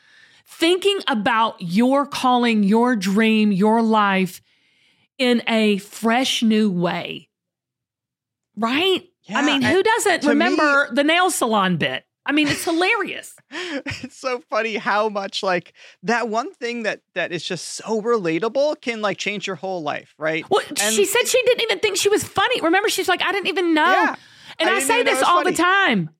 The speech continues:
Speaker 1: I say this all the time. Your calling has always been with you, and we take it for granted. That's why we don't recognize it.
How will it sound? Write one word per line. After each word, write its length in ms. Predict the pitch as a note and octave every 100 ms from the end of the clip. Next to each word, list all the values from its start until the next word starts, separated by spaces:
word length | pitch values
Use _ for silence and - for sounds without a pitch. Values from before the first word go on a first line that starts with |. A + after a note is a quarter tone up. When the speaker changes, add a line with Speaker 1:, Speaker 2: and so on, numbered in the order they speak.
| -
Speaker 1:
I 80 | D4
say 200 | F4 F4+
this 160 | F4+
all 120 | D#4+
the 80 | D#4+
time. 220 | D#4+ D#4
Your 140 | C#4+ C4
calling 500 | - - D#4 E4 D#4
has 200 | C#4+ A3 -
always 400 | D4 D4 D4 A#3+
been 180 | C4+ B3+
with 180 | C#4 C4+
you, 300 | C4+ B3+ G3+ - _ _ _
and 100 | D4
we 120 | D#4 C#4+
take 280 | D4 D4+
it 120 | E4 -
for 100 | A#3+
granted. 600 | A3+ B3 F4 G#3+ - D#3+
That's 200 | G3+ -
why 100 | D4+
we 100 | B3+
don't 160 | B3+
recognize 500 | A3 C4+ A#4+ D#4+ E3
it. 220 | C3+ -